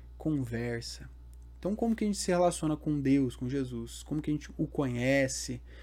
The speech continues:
Como que a gente vive esse relacionamento? É dialogando com ele. É na palavra, quando a gente ouve o que ele tem a nos dizer, e na oração, quando a gente fala com ele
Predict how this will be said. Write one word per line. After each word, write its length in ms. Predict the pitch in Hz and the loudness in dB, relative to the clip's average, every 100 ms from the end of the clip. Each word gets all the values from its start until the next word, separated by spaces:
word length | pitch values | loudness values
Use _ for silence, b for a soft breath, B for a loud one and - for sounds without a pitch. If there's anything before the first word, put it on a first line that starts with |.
| B | B
Como 160 | - 135 | -4 -2
que 80 | 139 | -2
a 40 | |
gente 200 | 143 139 | -2 -2
vive 240 | 127 139 | 0 0
esse 80 | 135 | 0
relacionamento? 560 | 131 127 127 117 117 - | -2 -2 -2 -4 -6 0
É 240 | 254 339 | 2 2
dialogando 560 | 247 233 294 311 240 247 | 0 2 4 4 4 2
com 160 | - 320 | 2 4
ele. 300 | 226 202 - B B B | 4 2 -2 B B B
É 80 | 151 | 2
na 120 | 151 | 4
palavra, 760 | 151 170 151 135 139 214 311 370 | 6 6 8 6 8 8 6 4
quando 180 | 202 160 | 4 4
a 60 | |
gente 260 | 143 139 139 | 4 0 4
ouve 400 | 131 151 247 302 | 8 12 12 10
o 60 | 269 | 6
que 60 | |
ele 120 | 196 | 4
tem 140 | 175 151 | 4 2
a 20 | |
nos 140 | 165 | 2
dizer, 420 | 214 208 180 233 269 B B | 0 2 4 4 -2 B B
e 300 | 240 302 339 B B - | 8 8 6 B B 2
na 160 | 339 | 6
oração, 580 | 262 285 349 - 214 233 - | 8 6 4 0 0 -2 -2
quando 160 | 156 | 0
a 80 | 170 | 0
gente 220 | 180 214 | 0 -2
fala 720 | 202 - - 180 196 180 143 120 | -8 -8 6 8 10 8 8 4
com 240 | 139 131 | 2 2
ele 280 | 127 123 | 4 2